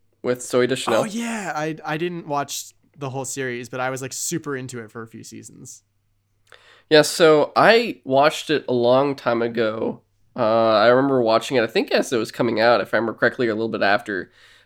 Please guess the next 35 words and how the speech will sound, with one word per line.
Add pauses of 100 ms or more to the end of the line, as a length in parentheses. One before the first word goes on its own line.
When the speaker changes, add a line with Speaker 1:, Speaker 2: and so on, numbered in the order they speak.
(120)
Speaker 1:
But
I
made
it
to
two
seasons, (140)
and
then
I
fell
by.
It
was,
like,
the
same
thing
with
Brooklyn
Nine-Nine.
I
was,
like,
watching
them
both, (460)
and
then
I
somehow
fell
behind
on
it.